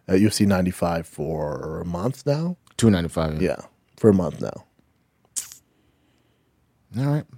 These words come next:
Speaker 2: So that's pretty damn cool.
Speaker 1: Tough fight for Stipe.
Speaker 2: Yeah, and this has been all over the, you know, social media and everything. But so Israel Adesanya during, uh, International Fight Week met up with John Jones, and they kinda squashed the beef. They did, like, a little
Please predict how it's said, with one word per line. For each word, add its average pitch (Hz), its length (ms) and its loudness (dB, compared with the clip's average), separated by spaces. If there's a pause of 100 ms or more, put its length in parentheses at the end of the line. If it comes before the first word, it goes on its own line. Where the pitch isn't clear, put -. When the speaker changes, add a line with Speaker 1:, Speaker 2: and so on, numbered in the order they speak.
Speaker 2:
So 127 240 10
that's 131 180 12
pretty 160 220 10
damn 143 220 12
cool. 156 260 10 (800)
Speaker 1:
Tough 131 220 8
fight 113 200 8
for 107 80 -8
Stipe. - 460 -4 (160)
Speaker 2:
Yeah, 92 320 10
and 127 180 12
this 190 100 12
has 196 140 10
been 139 220 8
all 127 200 12
over 123 200 12
the, 98 180 8 (380)
you 113 80 12
know, 95 100 12
social 104 380 10
media 98 240 12
and 92 80 10
everything. 95 240 10
But 95 260 8
so 110 280 10
Israel 117 440 10
Adesanya 107 560 12 (380)
during, 123 360 12
uh, 101 220 8
International 113 480 10
Fight 101 260 8
Week 101 240 10
met 101 240 12
up 101 60 12
with 92 140 10
John 101 240 10
Jones, 98 300 10
and 92 60 6
they 95 80 10
kinda 101 240 8
squashed 101 380 8
the 95 80 6
beef. 90 320 8
They 92 100 10
did, 87 220 8
like, 85 140 4
a - 20 0
little 87 220 2